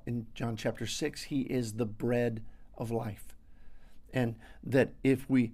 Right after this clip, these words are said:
feast upon the bread of life that he gives us, never would we hunger again. He talks about those who hunger and thirst after righteousness. There's so much language about this, but basically it's the idea of yearning for and feeding our hearts and our minds and our souls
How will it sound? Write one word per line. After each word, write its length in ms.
feast 440
upon 360
the 80
bread 240
of 100
life 300
that 140
he 180
gives 320
us, 180
never 260
would 240
we 100
hunger 380
again. 240
He 100
talks 300
about 220
those 240
who 160
hunger 400
and 260
thirst 500
after 300
righteousness. 640
There's 160
so 140
much 240
language 560
about 320
this, 160
but 260
basically 680
it's 240
the 240
idea 500
of 160
yearning 520
for 380
and 200
feeding 480
our 180
hearts 460
and 120
our 140
minds 560
and 100
our 100
souls 680